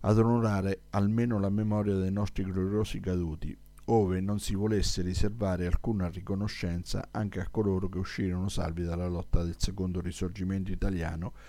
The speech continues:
e meritano di ave-, di essere ricordati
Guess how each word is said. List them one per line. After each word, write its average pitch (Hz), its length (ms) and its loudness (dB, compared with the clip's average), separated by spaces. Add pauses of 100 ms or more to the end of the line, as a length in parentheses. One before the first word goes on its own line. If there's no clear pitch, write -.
(260)
e - 120 0
meritano 98 760 6
di 110 140 0
ave-, 107 240 2
di 104 220 0
essere 92 420 2
ricordati 95 840 -4